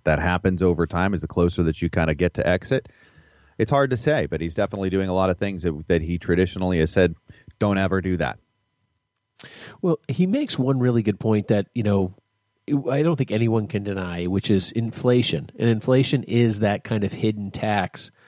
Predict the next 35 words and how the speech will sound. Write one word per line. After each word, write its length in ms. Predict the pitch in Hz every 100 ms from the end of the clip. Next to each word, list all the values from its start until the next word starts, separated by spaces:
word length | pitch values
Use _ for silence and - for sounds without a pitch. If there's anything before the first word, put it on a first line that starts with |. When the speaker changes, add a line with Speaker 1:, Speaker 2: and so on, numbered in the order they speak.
| _ _ _ -
Speaker 2:
on 180 | 101
your 100 | 98
money. 340 | 95 92 90 87
And 100 | 90
that's, 320 | 113 - -
that's 200 | - 143
something 380 | - 196 202 180
that 120 | 127
he's 460 | 107 123 120 113 - _ - - _ _ _ _ _ _ -
pointing 320 | - 165 139
out 120 | 123
to 60 | 117
the 140 | 113
average 240 | 113 104 95
investor 320 | 87 107 107
that, 140 | 98
w-, 200 | 104 110 - 135
you 80 | -
know, 60 |
we're 160 | 117 139
not 240 | 170 175 -
really 500 | 139 131 139 123 101 _ _ _ _ _ _ _ _ _ _ -
quantifying 840 | - 160 208 143 110 107 95 90
today, 300 | - 98 98
because 420 | 107 110 117 104 - - - _ -
as 140 | 143
you 80 | 143
see 160 | 131 175
your 100 | 151
portfolio 580 | 135 123 139 135 127
rise 360 | 110 113 113 104
with 100 | 110
this 180 | 101 -
market 480 | 131 135 - 120 101
and 180 | 92